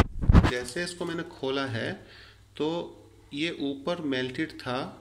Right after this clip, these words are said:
और देख सकते हैं इसमें, यानी इसमें spoon घुमाई है तो ये particles मुझे तैरते मिले। रादर particle का पूरी layer थी ये,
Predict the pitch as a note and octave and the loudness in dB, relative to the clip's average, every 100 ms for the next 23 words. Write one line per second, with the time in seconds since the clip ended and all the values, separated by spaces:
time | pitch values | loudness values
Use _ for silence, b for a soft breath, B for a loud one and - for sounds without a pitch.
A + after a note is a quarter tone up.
0 | - - - B B B B - B2+ C3 | -20 -16 -16 B B B B -10 -8 -4
1 | C#3+ - C#3 - D3 G3 - D3 - C#3+ | -4 -6 -10 -8 -10 -10 -10 -6 -4 -2
2 | D3+ F3+ - - - B B B - C#3+ | -2 -4 -8 -18 -20 B B B -8 -4
3 | D3 E3 D#3 - - E3 C#3+ A#2+ A#2+ G#2+ | -4 -4 -6 -8 -4 -4 -2 -2 0 0
4 | G2 C3 G#3 - - - - - - - | -2 -4 -6 -14 -20 -20 -20 -20 -20 -20
5 | B B B B B - D3+ C#3+ D#3+ G3 | B B B B B -12 -6 -4 -2 0
6 | F#3+ - - - - - - - C3+ C3+ | -2 -6 -18 -20 -20 -20 -14 -2 -2 -2
7 | - F3+ D3 C3+ F3+ - - - - - | -6 -4 -2 -4 -4 -8 -16 -20 -12 -2
8 | B2+ B2+ B2+ A2+ G#2 A2+ C3+ D3+ D3 C#3 | -2 -2 -4 -2 -2 -2 -4 -4 -4 -4
9 | D#3 E3 F3 F3 D#3+ C#3 B2+ C#3 D3 - | -4 -6 -6 -6 -2 0 2 2 0 -4
10 | A2+ A2+ | -2 -2